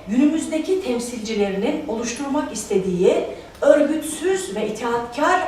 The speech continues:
öğretmen profilinin idealleştirildiği simgesel bir gündür. Öğretmenler yirmi dört Kasım'ı öğretmenlik mesleğini değersizleştiren ve itibarsızlaştıran,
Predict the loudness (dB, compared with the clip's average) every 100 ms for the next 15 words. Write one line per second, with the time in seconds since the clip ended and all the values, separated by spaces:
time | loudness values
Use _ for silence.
0 | -2 0 0 -2 -2 -4 -4 -4 -2 -2
1 | -2 -2 0 -2 -4 -12 -16 -4 0 0
2 | 0 0 0 0 -2 -4 -4 -2 -2 -2
3 | -4 -8 -10 -8 -6 4 4 4 2 2
4 | 0 -4 -4 -4 -4 -2 -4 -6 -12 -18
5 | -20 -20 -20 -20 -20 -20 -6 4 6 4
6 | 2 0 2 0 0 -2 -2 0 0 -2
7 | -4 -2 0 0 -2 -4 -8 -16 -10 2
8 | 4 4 0 -2 -2 -2 -2 -2 -2 -4
9 | -2 0 2 2 0 -2 -4 -4 -2 0
10 | 0 2 2 0 0 2 2 0 -2 -2
11 | -2 -4 -2 -2